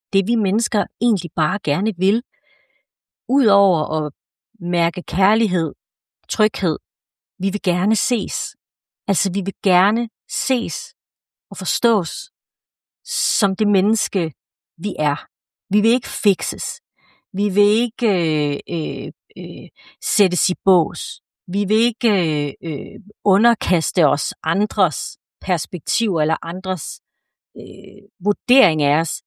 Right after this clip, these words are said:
Vi vil bare gerne ses for det menneske, vi er. Og det er jeg fuldstændig enig med dig i.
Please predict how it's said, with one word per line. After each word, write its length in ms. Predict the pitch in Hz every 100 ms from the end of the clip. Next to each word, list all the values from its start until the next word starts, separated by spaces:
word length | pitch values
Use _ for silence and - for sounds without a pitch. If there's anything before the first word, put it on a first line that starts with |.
| _
Vi 120 | 185
vil 100 | 185 -
bare 380 | 170 170 190 185 _ -
gerne 340 | 151 160 185
ses 520 | - 220 - - - _ _ _ _ _ _ _
for 80 | 190
det 100 | 180
menneske, 300 | 160 151 -
vi 80 | -
er. 140 | - - _ _ -
Og 80 | - -
det 240 | 240 208 -
er 80 | 180
jeg 100 | 170
fuldstændig 400 | 220 - 190 180
enig 160 | 196
med 100 | 165
dig 120 | 147
i. 120 | 139